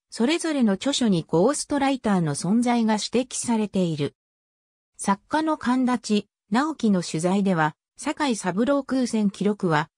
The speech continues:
福林正幸が堺への取材や、独自の取材などをもとに書き、侍は、フレッド・サイトウによる堺へのインタビューをもとに、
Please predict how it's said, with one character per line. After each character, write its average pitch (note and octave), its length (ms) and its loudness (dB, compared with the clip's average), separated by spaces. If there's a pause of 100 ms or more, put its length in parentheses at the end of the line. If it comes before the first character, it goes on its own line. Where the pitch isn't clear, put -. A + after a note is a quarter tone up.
(140)
福 - 240 -6
林 D4 420 0
正 E3+ 300 0
幸 A#3 300 0
が E3 160 0
堺 A#3 400 0
へ F3+ 100 2
の D#3 100 -2
取 D#3 160 -6
材 F3+ 280 0
や、 E3+ 180 0 (240)
独 B3+ 200 0
自 C#4+ 180 0
の F#3 120 2
取 - 160 -4
材 A#3+ 240 2
な C4+ 140 -2
ど G#3 160 0
を F3 40 2
も F3 140 0
と A3 120 -2
に F#3+ 200 4
書 F#3 100 -4
き、 - 260 -6 (200)
侍 G#3 560 0 (160)
は、 F#3 220 2 (240)
フ F#3+ 140 2
レ D4 100 2
ッ F4 160 -4
ド・ D#4 100 0
サ B3+ 160 -2
イ C4+ 100 -2
ト C4 180 -2
ウ C4+ 60 0
に C4 100 0
よ C4 100 2
る B3+ 100 0
堺 A#3+ 400 0
へ F#3 80 2
の E3 120 0
イ G3 100 4
ン G3+ 60 2
タ G#3 160 -2
ビ G#3+ 160 0
ュ G#3 60 4
ー E3 80 4
を D#3+ 60 0
も E3+ 160 -2
と F#3 140 0
に、 E3 240 -2